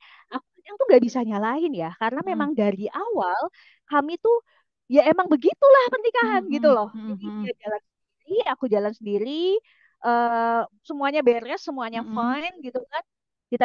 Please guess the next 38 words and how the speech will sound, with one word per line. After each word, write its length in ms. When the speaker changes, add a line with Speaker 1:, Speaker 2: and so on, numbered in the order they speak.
Speaker 1:
bisa 160
beli 120
mobil, 320
kita 180
bisa 200
beli 180
rumah, 420
kita 140
bisa 220
punya 180
anak, 540
semuanya 540
terpenuhi 480
insya 260
Allah 300
Speaker 2:
Mm, 80
mm. 100
Speaker 1:
gitu 240
kan. 140
Sampai 320
lama-lama, 580
eh, 400
mulai 240
berat, 320
karena 280
kan 160
terapi 280
lama-lama 360
harganya 420
juga 120
makin 200
Speaker 2:
Betul. 60
Speaker 1:
ban-, 280
makin 200
tinggi, 360
eh, 260
dokter, 800
psikolog 380